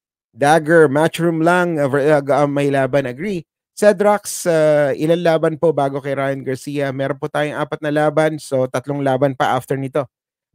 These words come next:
Paint Tech, good morning, brother. Noel Gulay, Idol, nag-umpisa na ba laban? Hindi pa po, mamaya pa po yung laban ni Garcia. Mastermind, boss, ah, plano ba yun, ah, pag overweight, ah?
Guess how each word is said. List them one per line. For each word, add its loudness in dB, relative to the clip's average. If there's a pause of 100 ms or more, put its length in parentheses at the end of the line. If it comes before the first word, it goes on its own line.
Paint -4
Tech, 0
good -6
morning, -4
brother. 2
Noel 0
Gulay, 2
Idol, 0
nag-umpisa -4
na -6
ba 2
laban? 0
Hindi -8
pa -6
po, -4
mamaya -6
pa -8
po -4
yung -4
laban -2
ni -10
Garcia. -4
Mastermind, -2
boss, -2 (720)
ah, 4
plano 2
ba 6
yun, 4
ah, 2
pag 0
overweight, 0
ah? -6